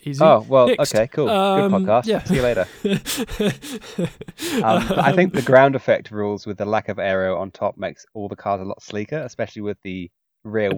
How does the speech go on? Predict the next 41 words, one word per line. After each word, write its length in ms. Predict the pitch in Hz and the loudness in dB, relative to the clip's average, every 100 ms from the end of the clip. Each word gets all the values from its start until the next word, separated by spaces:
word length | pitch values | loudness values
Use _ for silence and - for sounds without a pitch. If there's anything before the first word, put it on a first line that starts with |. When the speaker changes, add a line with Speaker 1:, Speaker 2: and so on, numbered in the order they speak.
| 101 | -4
Speaker 1:
Absolutely. 140 | 92 87 | -6 -8
Speaker 2:
being 160 | 90 87 | -14 -10
slightly 340 | 104 95 92 | -6 -4 -6
curved. 420 | - 101 87 82 - | -6 -4 -4 -8 -14
Speaker 1:
Yeah. 80 | |
Speaker 2:
It 60 | 95 | -10
looks 360 | 104 - - - _ - | -10 -12 -18 -20 _ -10
gorgeous. 560 | 101 92 87 73 - _ _ _ _ _ _ _ - | -6 -6 -8 -16 -20 _ _ _ _ _ _ _ -18
Speaker 1:
Y-, 140 | 160 - | -14 -10
yeah, 160 | 147 - _ | -10 -12 _
it 180 | 196 170 | -4 -4
really 460 | 185 170 180 170 147 | -6 -4 0 0 0
does. 360 | 131 127 127 - 208 | -4 -8 -12 -14 -16
Um, 380 | 143 131 131 127 _ _ _ | -14 -14 -16 -18 _ _ _
I 60 | 139 | -8
think 200 | 165 151 | -8 -4
the, 280 | 160 139 139 - _ _ - | -2 -2 -4 -10 _ _ -6
the 80 | |
d-, 180 | 147 175 | -4 -4
you 100 | 311 | -4
know, 140 | 170 147 | -4 -4
the 140 | 143 | -4
designers, 500 | 139 139 170 185 180 | -4 -2 0 0 0
but, 200 | 165 202 233 | -2 -4 -2
and 200 | 220 - | -4 -6
the 180 | 202 208 | -2 -2
other 180 | 285 349 | 0 -2
thing 180 | - 165 | -4 -4
is, 200 | 127 123 - | -4 -8 -8
is 120 | 156 | -4
that 180 | 165 190 | -4 -2
there's 180 | 170 | -4
still 500 | - - 220 247 262 - _ _ _ | -4 -4 -2 -2 -4 -8 _ _ _
a 100 | - | -6
reasonable 920 | 156 143 190 220 202 220 190 202 175 156 - | -4 -2 0 0 0 0 0 0 0 -4 -4
gap 240 | 160 - | -6 -6
between 360 | 147 - 151 131 | -12 -8 -8 -8
how 340 | - 151 160 | -6 -4 -2
the 120 | 160 | -4
cars 460 | 175 - 135 131 - | -8 -8 -8 -8 -10
look, 420 | 147 180 - - | -4 -4 -4 -14